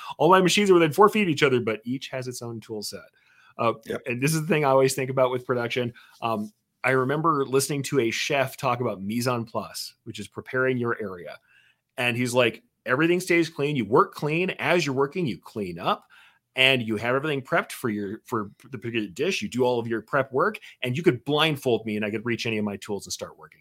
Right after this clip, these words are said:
Speaker 1: I wouldn't have to look. I could reach my
Speaker 2: Yeah.
Speaker 1: hand out and touch anything that I need in my area." And I'm like, "That is how the operating area should be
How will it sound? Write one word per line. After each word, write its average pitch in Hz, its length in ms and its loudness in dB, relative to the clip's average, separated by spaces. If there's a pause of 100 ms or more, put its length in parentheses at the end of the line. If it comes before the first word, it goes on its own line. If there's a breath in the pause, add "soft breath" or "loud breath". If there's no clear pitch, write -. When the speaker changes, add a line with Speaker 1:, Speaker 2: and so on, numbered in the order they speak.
Speaker 1:
I 113 80 -2
wouldn't 104 240 -4
have 104 200 -12
to 92 60 -20
look. 95 300 -20 (100)
I 104 80 -8
could 98 160 -14
reach 139 240 -4
my 127 80 -2
Speaker 2:
Yeah. 87 80 -2
Speaker 1:
hand 127 320 -2
out 104 240 -4
and 107 160 -10
touch - 380 -6
anything 104 440 -8
that 101 80 -10
I 101 120 -10
need 104 260 -6
in 95 80 -12
my 92 180 -18
area." 98 300 -8 (420 loud breath)
And 113 80 -4
I'm 113 100 -2
like, 110 200 -2 (160)
"That 117 440 4
is 117 180 0
how 110 320 -2
the 104 160 -6
operating 113 640 -6
area 101 320 -6
should - 220 -12
be 92 200 -18